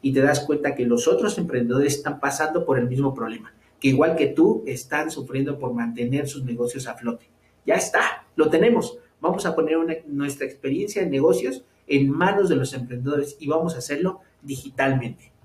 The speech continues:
Mi amigo, el ingeniero Omar Ríos, ya había participado en una empresa del tipo de agencia digital. De ello nos valimos para arrancar y yo empecé a tomar cursos, a buscar soluciones y a entender cómo el mundo había cambiado y nos pusimos a trabajar en el proyecto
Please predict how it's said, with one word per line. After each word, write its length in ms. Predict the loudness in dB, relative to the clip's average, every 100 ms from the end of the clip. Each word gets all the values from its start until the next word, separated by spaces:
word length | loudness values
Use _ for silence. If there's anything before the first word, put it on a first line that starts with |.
| _ _ _ _
Mi 120 | -2 2
amigo, 460 | 4 4 4 2
el 140 | -2 -2
ingeniero 480 | -2 0 2 2 0
Omar 280 | -2 -2
Ríos, 440 | 0 -2 -2 -6 -16 _ _ 0
ya 100 | 4
había 180 | 4 2
participado 800 | -2 -4 -10 -4 -2 -2 -6 -10
en 160 | -6 -6
una 200 | -4 -4
empresa 360 | -2 -4 -2
del 180 | -4 -6
tipo 220 | -8 -6
de 100 | -6
agencia 340 | -8 -10 -10 -10
digital. 500 | -12 -10 -10 -10 -16 _ _ _
De 180 | -2 4
ello 240 | 4 4 4
nos 160 | 2
valimos 380 | 0 -2 -2 -4
para 200 | -2 -2
arrancar 540 | -2 -6 -6 -6 -6 -16 _ -8
y 120 | 2
yo 120 | 4
empecé 240 | 4 2
a 60 | -2
tomar 320 | 0 0 2
cursos, 320 | 4 4 2
a 60 | -8
buscar 280 | -8 -6 -6
soluciones 640 | -4 -6 -2 0 0 0
y 40 | -2
a 40 |
entender 460 | -2 -2 0 0 0
cómo 240 | -2 -4
el 100 | -4
mundo 300 | -6 -4 0
había 220 | 2 2
cambiado 480 | -2 0 0 2 0
y 80 | 0
nos 140 | -4 -6
pusimos 380 | -8 -8 -10
a 60 | -8
trabajar 480 | -6 -6 -6 -10 -12
en 140 | -12 -6
el 120 | -6
proyecto 440 | -6 -8 -8 -10